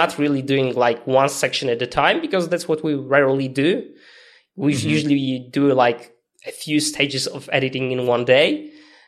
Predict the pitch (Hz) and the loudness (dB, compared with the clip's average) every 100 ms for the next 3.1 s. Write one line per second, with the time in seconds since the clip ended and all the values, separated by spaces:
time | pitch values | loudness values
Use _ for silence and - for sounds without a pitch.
0 | - 127 131 131 - 156 151 143 139 147 | 0 4 4 4 -6 2 4 2 0 2
1 | 135 131 131 127 131 - 135 135 120 123 | 4 2 -2 -2 -6 -6 -6 -6 -2 0
2 | 139 - - _ _ _ - _ - 139 | 0 -2 -14 _ _ _ -20 _ 2 2